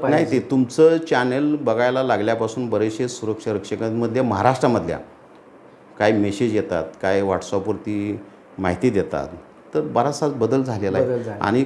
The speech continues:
Speaker 1: खरंच सुरक्षा रक्षक ज्या वेळेला बदलेल, त्यांचे अधिकार काय आहेत त्यांना समजेल आणि ते ज्या वेळेला पेटून रस्त्यावरती उतरतील
Speaker 2: उतरतील.
Speaker 1: आणि त्यांचं म्हणणं काय किंवा मागणी काय हे जेव्हा मागतील, तुम्ही सांगा,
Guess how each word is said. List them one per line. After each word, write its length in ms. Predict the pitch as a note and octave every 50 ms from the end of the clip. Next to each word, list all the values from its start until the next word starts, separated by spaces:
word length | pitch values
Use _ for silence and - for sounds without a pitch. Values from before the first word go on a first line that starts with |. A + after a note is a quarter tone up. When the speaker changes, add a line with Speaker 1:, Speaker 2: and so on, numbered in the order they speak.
| C3+ -
Speaker 1:
खरंच 300 | - B2 D3 D#3+ D#3 -
सुरक्षा 320 | D3 C#3 C#3 C#3 - C#3+
रक्षक 240 | B2+ B2+ - - -
ज्या 240 | C3 A#2+ A2+ A#2 A2+
वेळेला 200 | A2+ A2+ A#2 A2+
बदलेल, 560 | F#2+ F#2+ F#2+ F2 F2+ G#2 A2+ G#2 E2+ - - - - - - - - -
त्यांचे 260 | G#2 G2+ G2 - B2+
अधिकार 440 | A2 F#2+ F2 E2+ A#2 A2 B2 A#2 A#2
काय 160 | A#2 - A2+
आहेत 160 | A2 A2+ A2
त्यांना 200 | - G#2 G#2+ A2
समजेल 440 | A2 - A2 G#2 G#2+ G2+ A2+ G2 D#2+ D2 - - - - - - - - -
आणि 200 | - F#2 G#2 A#2
ते 240 | A#2 A#2 A#2 A#2+ B2
ज्या 240 | A#2 G#2 G#2+ G#2 G#2+
वेळेला 280 | A2 A2+ A#2+ A#2+ B2
पेटून 480 | B2 B2 - - A2+ G#2 A2 B2 A#2+ A2+
रस्त्यावरती 460 | A2+ G#2 - - A#2 A2+ A2 A2 -
उतरतील 500 | A#2+ G#2+ - - C3 B2+ A#2 - - A2
Speaker 2:
उतरतील. 320 | F2+ D#2+ C3+ A2+ A2+ A2 A2 - - - -
Speaker 1:
आणि 220 | - G2 G#2 A#2+ B2+
त्यांचं 380 | A#2+ - A#2 G#2+ G#2 - C3+
म्हणणं 300 | B2 A2+ G#2+ G#2+ A2+ A#2+
काय 300 | B2 A#2+ B2+ A#2+ A#2+ A#2+
किंवा 220 | A#2 A#2+ B2 B2 A#2+
मागणी 400 | A#2 G#2+ G#2 G2+ G2 G#2 A2+ A#2
काय 180 | A2 A#2+ A2+
हे 120 | A2 G2+ G#2+
जेव्हा 180 | G#2 A2 A2
मागतील, 540 | A2 G#2 G#2 G2 - - - A2 F#2 E2 -
तुम्ही 300 | - G#2+ A2 B2 B2+ B2+
सांगा, 320 | A#2+ - A#2 G#2+ G2 F#2+